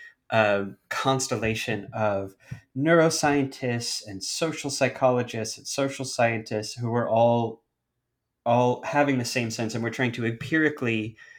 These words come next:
answer these same questions and pulling together a lot of their research. There's some original research of theirs that appears in the book, but to try to get a sense for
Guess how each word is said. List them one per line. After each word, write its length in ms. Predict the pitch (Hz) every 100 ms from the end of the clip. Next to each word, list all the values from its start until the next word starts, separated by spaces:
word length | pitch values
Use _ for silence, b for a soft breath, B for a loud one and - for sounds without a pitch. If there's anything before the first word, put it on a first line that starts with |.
| B _
answer 320 | 120 113 - 107
these 220 | 104 -
same 160 | 107
questions 800 | 98 104 98 - 101 95 90 - -
and 360 | 107 101 98 -
pulling 280 | 131 120
together 320 | 110 113 110 107
a 40 |
lot 160 | 101 98
of 80 |
their 160 | 127 123
research. 460 | 123 120 110 101 -
There's 160 | -
some 100 | 95
original 320 | 98 127 139
research 400 | 127 120 - 113
of 60 | 117
theirs 220 | 110 104
that 80 | 113
appears 300 | 107 117 107
in 40 |
the 60 | 104
book, 260 | 107 107 - B B B
but 120 | 117 110
to 100 | 117
try 200 | - 113
to 100 | 110
get 160 | 113
a 40 | 107
sense 380 | - 107 101 -
for 480 | - 98 95 92